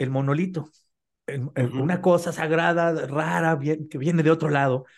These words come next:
Speaker 1: y se pone en contacto con ellos, y fue, fueron ellos los que empezaron a pensar diferente, incluso de caminar más erguidos? Claro que eso es para la película, ¿no? Eso es algo que sucede en millones de años, pero,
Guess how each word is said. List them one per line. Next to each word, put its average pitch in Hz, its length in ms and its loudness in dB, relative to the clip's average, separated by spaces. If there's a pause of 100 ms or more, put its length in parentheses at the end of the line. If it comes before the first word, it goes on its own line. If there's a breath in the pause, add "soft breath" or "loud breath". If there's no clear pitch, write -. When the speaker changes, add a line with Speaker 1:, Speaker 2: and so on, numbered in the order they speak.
(560 soft breath)
Speaker 1:
y 143 100 0
se - 180 -4
pone 165 220 4
en 175 60 2
contacto 180 440 0
con 196 160 -4
ellos, 190 280 -2
y 175 60 -4
fue, 240 380 4
fueron 247 240 4
ellos 220 480 -2
los 147 120 -4
que 165 100 -2
empezaron 180 500 0
a 180 260 -2 (720)
pensar 165 380 -4
diferente, 180 680 2
incluso 185 360 4
de 180 80 4
caminar 151 380 0
más 165 180 -4
erguidos? 170 420 -2
Claro 247 280 -6
que 180 80 0
eso 175 160 2
es 160 100 0
para 143 200 0
la 131 120 -2
película, 175 420 -2
¿no? 165 160 -2
Eso 147 140 0
es 139 80 -2
algo 151 180 2
que 143 120 2
sucede 127 280 0
en 139 60 0
millones 127 300 -2
de 147 80 0
años, 135 180 -6
pero, - 200 -16